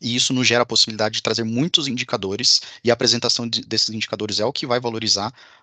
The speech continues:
ah, o projeto e a implementação e a continuidade desse programa,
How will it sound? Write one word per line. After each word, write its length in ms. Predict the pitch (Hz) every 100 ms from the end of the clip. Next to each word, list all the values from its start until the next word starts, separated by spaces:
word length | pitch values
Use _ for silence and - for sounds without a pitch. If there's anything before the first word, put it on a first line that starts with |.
| -
ah, 480 | 101 95 95 92 -
o 60 |
projeto 540 | 104 107 90 92 120 -
e 40 |
a 20 |
implementação 580 | 107 107 101 101 101 -
e 20 |
a 40 | 110
continuidade 680 | - 110 110 101 90 113 131
desse 180 | 110
programa, 480 | - 90 82 92 139